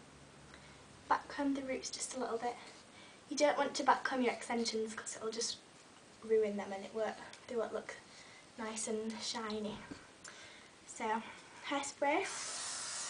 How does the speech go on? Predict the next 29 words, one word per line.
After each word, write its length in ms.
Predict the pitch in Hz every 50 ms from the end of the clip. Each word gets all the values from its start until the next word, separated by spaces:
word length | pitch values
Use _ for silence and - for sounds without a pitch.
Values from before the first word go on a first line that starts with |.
| - - - - - - - - - - - - - - - - - - - -
And 120 | 277 262
then 100 | 254 247
I'm 80 | 247 247
gonna 240 | 240 233 233 233 233
get 160 | 262 - -
this 220 | - 240 - -
far 320 | - - 254 254 262 262 262
clip 340 | - - 320 320 - - -
piece, 480 | - 254 233 247 - - - - - - - - - - - - -
and 100 | 247 240
I'll 60 | 240
turn 240 | - - 277 277 285
around 280 | 277 240 240 247 254
so 100 | - 254
you 40 | 247
can 180 | - - 269 269
see 280 | 254 - 214 214 220
this. 400 | 214 233 - - - - - - - - - - - - - - - - - - - - - - - - - - - - - - - - - - - - - - - - - - - - - - - - - - - - - - - - - - - - - - - - - - - - - - -
Hopefully 380 | - - - - - 247 233
you'll 80 | 233 226
be 140 | 233 233 226
able 120 | 240 240
to 140 | - - -
see. 240 | - - - 240 - - - - - - - - - - - - - - - - - - - - - - - - - - - - - - - - - - - - - - - - - - - - - -
Get 160 | 254 262 -
the 80 | 277 285
two 300 | - - - 320 330 320
middle 240 | 294 262 240 226 226
clips 600 | - - - 254 262 - - - - - -